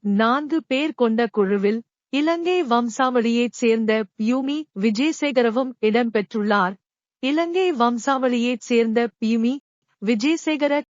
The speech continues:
கலிபோர்னியாவின் சிலிக்கான் பள்ளத்தாக்கில் உள்ள நாசா ஆம்ஸ் ஆராய்ச்சி மையத்தில் உள்ள கதிர்வீச்சு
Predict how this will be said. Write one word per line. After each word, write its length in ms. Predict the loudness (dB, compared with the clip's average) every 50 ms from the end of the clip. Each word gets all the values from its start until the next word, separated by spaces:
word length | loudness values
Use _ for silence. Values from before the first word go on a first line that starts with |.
| _ _ _
கலிபோர்னியாவின் 920 | -2 -2 0 -2 -2 -2 0 2 2 2 2 2 0 0 0 -2 -4 -6 -8
சிலிக்கான் 680 | -6 -6 -4 -4 -2 -4 -4 -2 -2 -2 -2 -2 -2 -2
பள்ளத்தாக்கில் 800 | 0 0 0 0 0 -2 -2 -2 -2 -2 -2 -2 -4 -4 -2 0
உள்ள 340 | 0 0 0 2 0 0 0 0 0
நாசா 460 | 0 2 0 0 -2 -2 -4 -4 -4 -2 -2 0
ஆம்ஸ் 320 | 0 0 0 -2 -4 -6 -6 _
ஆராய்ச்சி 580 | 0 0 2 2 0 -2 -2 -4 -4 -4 -2
மையத்தில் 560 | 0 0 0 2 2 0 0 0 0 0 0
உள்ள 220 | 0 0 0 0 0 0 -2 -4 -10 _ _ _ _ _ _ _ 0
கதிர்வீச்சு 680 | 0 0 2 0 0 2 2 0 0 0 0 2 2